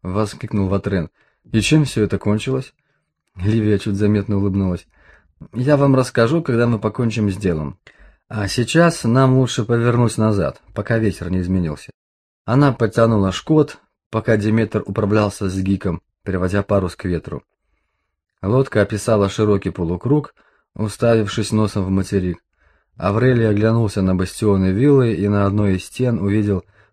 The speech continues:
похожую на призрак фигуру. Огромный воин, закутанный в чёрный плащ, раздувшийся пузырём от ветра. Вульфила.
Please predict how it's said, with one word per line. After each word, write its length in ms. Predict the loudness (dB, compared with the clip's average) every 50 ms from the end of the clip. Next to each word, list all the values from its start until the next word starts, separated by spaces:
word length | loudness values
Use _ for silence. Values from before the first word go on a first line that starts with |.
| _
похожую 460 | -6 -6 -4 -2 -2 -2 -2 0 0
на 140 | 0 0 0
призрак 380 | 0 0 0 2 2 0 0 -2
фигуру. 520 | -4 -6 -4 -2 -2 -2 -4 -4 -6 -10 -14 _ _ _ _ _ _ _ _ _ -8
Огромный 500 | -6 -4 -2 0 0 0 2 2 2 2
воин, 440 | 2 2 2 2 2 2 0 -4 -8 _
закутанный 800 | -14 -8 -6 -4 -4 -4 -4 -4 -4 -4 -2 -2 -2 -2 -2 -4
в 60 | -6 -6
чёрный 380 | -2 -2 0 0 0 0 -2
плащ, 500 | -2 0 0 2 2 2 0 -4 -10 -16 _ _ _ _ _ _ _
раздувшийся 720 | -6 -4 -2 -2 -2 -2 -2 -2 -2 -4 -6 -6 -6 -6 -6
пузырём 500 | -4 -4 -2 0 0 0 0 0 -2 -2 -6
от 180 | -8 -10 -8
ветра. 480 | -6 -4 -4 -4 -6 -8 -10 -16 -16 -18 _ _ _ _ _ _ _ _ _
Вульфила. 640 | -10 -8 -6 -6 -6 -6 -6 -4 -4 -4 -4 -6 -10